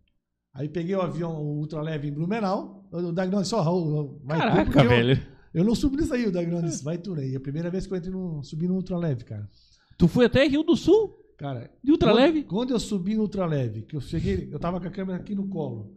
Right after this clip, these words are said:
Speaker 2: Ah, não, cara.
Speaker 1: Quando eu cheguei lá em cima, a sorte que eu botei uma jaqueta que era frio, né?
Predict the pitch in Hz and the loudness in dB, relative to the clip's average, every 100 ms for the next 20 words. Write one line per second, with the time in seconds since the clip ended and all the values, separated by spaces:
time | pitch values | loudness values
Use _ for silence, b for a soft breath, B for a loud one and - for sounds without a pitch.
0 | - 508 415 339 359 - 226 233 - 220 | -12 -8 -6 -6 -6 -4 -2 -2 0 -2
1 | 214 208 196 208 165 135 202 208 226 202 | 0 0 -2 -2 -6 -6 -8 -8 -8 -8
2 | 190 170 196 202 160 151 151 202 196 160 | -6 -6 -8 -10 -10 -12 -12 -10 -8 -8